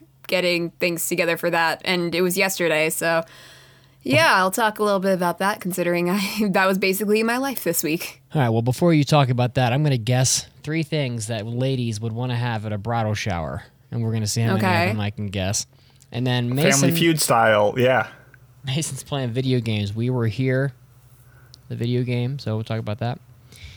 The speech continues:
Speaker 2: I feel like I should talk about this, this concert because it was a chaotic night of, uh, epic proportions, I should say. Ups and downs, a tale of two halves,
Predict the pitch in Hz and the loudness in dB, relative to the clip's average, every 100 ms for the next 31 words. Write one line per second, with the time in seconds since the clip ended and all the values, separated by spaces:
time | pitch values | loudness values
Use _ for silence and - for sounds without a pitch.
0 | - - - _ - - 120 214 185 165 | -20 -20 -20 _ -12 -6 0 2 2 0
1 | - 143 123 110 113 110 110 104 104 104 | 2 2 2 0 0 -2 -4 -4 -4 -4
2 | - 73 - 101 107 101 - 123 143 123 | -4 -6 -8 -4 -4 -4 -4 -2 0 -2
3 | - 123 - 123 113 110 113 101 95 - | -6 -8 -4 0 0 -2 -2 -2 -4 -6
4 | - - 104 101 95 95 85 87 113 - | -14 -8 -4 -4 -4 -4 -4 -4 -8 -12
5 | - - - - 123 117 110 107 101 110 | -20 -20 -20 -12 -8 -6 -6 -6 -4 -4
6 | 107 107 95 98 - - 107 110 - 101 | -4 -4 -6 -6 -6 -6 -8 -6 -4 0
7 | 101 104 - _ - - - - - - | 0 -2 -6 _ -20 -20 -18 -18 -18 -20
8 | - - - - - 151 - 151 135 131 | -20 -20 -20 -16 -6 0 2 6 8 8
9 | 131 135 113 - 131 127 - 113 110 107 | 8 6 2 2 2 2 0 2 4 4
10 | 107 104 104 - | 2 0 -2 -4